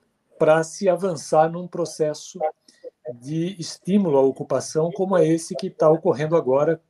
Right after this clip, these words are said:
com a proposta do, do Executivo de Urubici. E um outro aspecto também bastante relevante, Maria Celeste,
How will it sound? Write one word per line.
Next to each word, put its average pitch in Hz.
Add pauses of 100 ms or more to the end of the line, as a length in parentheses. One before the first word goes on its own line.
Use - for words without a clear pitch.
(120)
com 165
a 170
proposta 156
do, 147 (100)
do 147
Executivo 143
de 147
Urubici. 160 (560)
E 202
um 208
outro 214
aspecto 160
também 131
bastante 127
relevante, 120
Maria 120
Celeste, 113